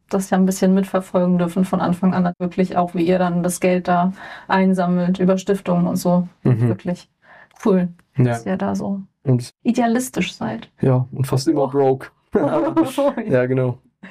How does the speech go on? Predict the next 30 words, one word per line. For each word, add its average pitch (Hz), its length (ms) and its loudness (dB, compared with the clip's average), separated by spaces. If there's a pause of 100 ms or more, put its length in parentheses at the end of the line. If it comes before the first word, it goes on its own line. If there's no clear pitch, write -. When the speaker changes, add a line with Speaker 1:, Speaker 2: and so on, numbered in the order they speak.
(640)
Speaker 1:
Was 233 220 -2
hast 262 160 -4
du 233 40 -8
über 226 120 0
Social 226 320 -2
Media 226 220 2
in 202 80 -2
dieser 202 180 0
Zeit, 202 380 -4 (100)
also 185 200 0
seit 190 260 0
Create 190 340 0
Unity 214 500 0
und 190 100 0
seit 185 180 0
dieser 190 240 2
Social 190 280 -2
Media 185 180 2
Night 185 420 0
und 180 260 -2
Academy 185 400 0
und 180 100 2
Bootcamp 185 360 0
gelernt 185 420 2
oder 180 140 -2
beziehungsweise 185 480 0
was 185 140 -2
hast 214 160 -10
du 185 40 -4
gelernt 190 520 0